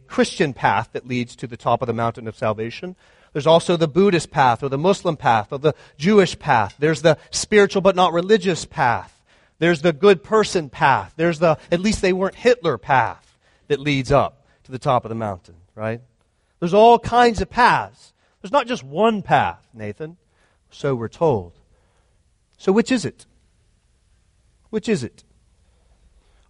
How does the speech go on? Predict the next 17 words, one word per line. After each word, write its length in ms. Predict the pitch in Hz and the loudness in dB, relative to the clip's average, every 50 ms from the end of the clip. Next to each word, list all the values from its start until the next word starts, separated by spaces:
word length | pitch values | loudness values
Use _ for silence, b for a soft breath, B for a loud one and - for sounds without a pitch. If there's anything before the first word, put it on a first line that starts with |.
| _ | _
Are 80 | 208 202 | 2 4
there 100 | 196 208 | 4 4
many 300 | 196 185 190 208 226 226 | 4 4 4 4 2 2
paths, 540 | - - - 214 208 208 220 226 220 - 202 | -2 -2 0 2 4 4 4 4 2 2 0
or 120 | 190 196 | -2 -2
is 100 | 185 143 | -2 0
there 140 | 185 190 185 | -2 -2 -2
one 360 | 170 180 202 220 226 220 202 | 0 2 2 2 2 2 -2
path 480 | - 139 156 143 135 127 131 139 - - | -6 -4 -2 -2 0 0 -2 -4 -6 -10
to 100 | - 170 | -14 -12
the 100 | 156 151 | -12 -12
top 320 | - - 185 180 175 - | -6 0 2 2 2 2
of 60 | 185 | 0
the 80 | 160 160 | -4 -4
mountain 380 | 156 156 156 160 151 - 147 | -2 -2 -2 -2 -2 -6 -10
of 100 | 147 120 | -12 -8
salvation, 560 | - - 135 127 107 107 98 - - - - | -6 -4 -4 -4 -4 -6 -12 -14 -16 -20 -20